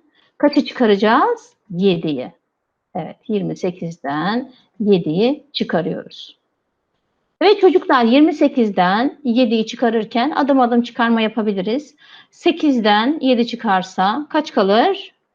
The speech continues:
Bir kalır, değil mi? İki de aşağıya gelir. Evet.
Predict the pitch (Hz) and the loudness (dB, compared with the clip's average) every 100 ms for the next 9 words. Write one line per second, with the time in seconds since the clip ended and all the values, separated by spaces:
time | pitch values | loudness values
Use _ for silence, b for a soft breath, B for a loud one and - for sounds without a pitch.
0 | _ _ - 180 190 180 180 151 170 294 | _ _ -10 -2 -2 -2 -6 -4 -2 -2
1 | 262 226 359 233 185 175 - _ _ _ | 0 -2 2 0 0 -6 -10 _ _ _
2 | _ _ - 269 254 208 240 294 - 214 | _ _ -8 -2 0 2 0 -2 -6 -6
3 | - 180 170 170 - 156 143 165 247 302 | -2 -2 -2 -8 -8 -8 -6 -4 -4 -6
4 | - - - 131 175 170 220 254 | -14 -14 -10 -10 -10 -6 -4 -4